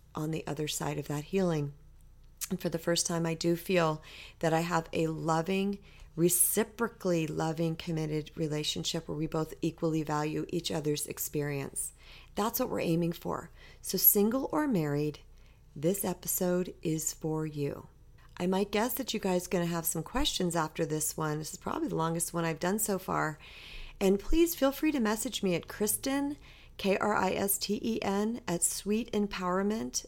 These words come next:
dot com. I'm way open to questions. I absolutely love interacting with you guys. This is my passion and my joy. You're not bothering me. Send me a little note, ask me a little question, and I will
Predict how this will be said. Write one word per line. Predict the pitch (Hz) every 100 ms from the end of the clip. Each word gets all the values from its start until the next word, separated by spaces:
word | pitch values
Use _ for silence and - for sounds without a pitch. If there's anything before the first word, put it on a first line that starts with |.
| -
dot | 175 165 -
com. | - 196 151 135 147 - - -
I'm | 185 196 185
way | 220 269 269
open | 196 190 185
to | 180
questions. | - 170 - 170
I | 190 - -
absolutely | 233 233 - 208 175 220 - 185
love | 170 170 196 220 240 247
interacting | 202 196 190 190 202 190
with | 185 -
you |
guys. | 170 175 170
This | 208 -
is | 277
my | 302 294
passion | - 226 - 240
and | 196
my | 170
joy. | 175 170 156 147 - - -
You're | -
not | 165 220 254
bothering | 247 233 226 214
me. | 214 220 - - -
Send | - - 170 185
me |
a | 196
little | 208 247
note, | 262 208 202 - - - - 165
ask | 170 -
me | 208
a |
little | 220 240
question, | - 202 - - 202 202 - - -
and | - 170 -
I | 170 180
will | 214 254